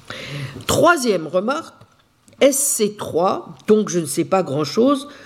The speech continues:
semble inacceptable, car intuitivement, n'est-ce pas, nous avons quand même bien l'impression de savoir pas mal de choses. Et donc, deux prémisses plausibles produisent une conclusion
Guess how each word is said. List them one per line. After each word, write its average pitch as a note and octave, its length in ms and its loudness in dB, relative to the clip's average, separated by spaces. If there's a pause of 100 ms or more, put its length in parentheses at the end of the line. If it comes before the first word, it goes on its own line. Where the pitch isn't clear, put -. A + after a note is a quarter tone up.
(100)
semble F#3+ 380 0 (120)
inacceptable, A#3+ 1000 0 (340)
car A#3+ 220 2
intuitivement, G3+ 840 -4 (260)
n'est-ce E3 160 -4
pas, C4+ 240 0 (140)
nous E3+ 180 2
avons C#3 160 -2
quand E3+ 180 2
même A3 160 4
bien F#3+ 260 2
l'impression D3+ 520 -6
de C4+ 60 -6
savoir G#3 640 -2
pas D#3 100 0
mal G#3 240 2
de D3 120 0
choses. - 540 -8 (1160)
Et B3+ 120 4
donc, E4+ 380 -2 (180)
deux D3+ 240 2 (200)
prémisses C4+ 460 -2
plausibles E3+ 680 0 (260)
produisent D4 400 4
une G#3+ 160 0
conclusion F#3+ 640 -2